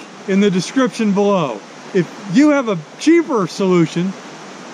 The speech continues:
for s-, wading boot studs, throw it down in the comments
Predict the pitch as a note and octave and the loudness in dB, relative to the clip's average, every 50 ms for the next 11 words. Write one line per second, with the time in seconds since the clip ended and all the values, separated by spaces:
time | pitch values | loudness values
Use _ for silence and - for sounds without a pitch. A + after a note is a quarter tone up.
0 | - - - - - - - - - - - - - - F3+ D3+ - - - A3+ | -18 -18 -18 -18 -18 -18 -18 -18 -18 -18 -18 -8 -2 0 0 0 -2 -4 -4 0
1 | F#3+ G#3+ C4 C#4+ C#4 C4+ B3 A3 C4 C4 A#3+ - - - - C#4+ D4+ D4 B3+ A3+ | 2 2 2 4 2 2 2 2 0 0 -2 -2 -4 -4 -2 0 0 0 0 -2
2 | G#3+ G3 F#3 - - - - - - - - - - - - - C4 D4+ D#4+ E4 | -2 -4 -6 -10 -16 -20 -20 -20 -20 -20 -20 -18 -18 -14 -8 -4 -2 0 0 0
3 | D#4 D#4 D#4 D4+ D4+ D4 C#4+ C#4+ C4 - - B3+ C4+ B3+ A#3+ G#3 F#3 D3 A#2+ - | 0 0 0 0 0 0 0 -2 -2 -2 -2 -2 -2 0 0 0 -2 -2 -4 -6
4 | - - | -12 -16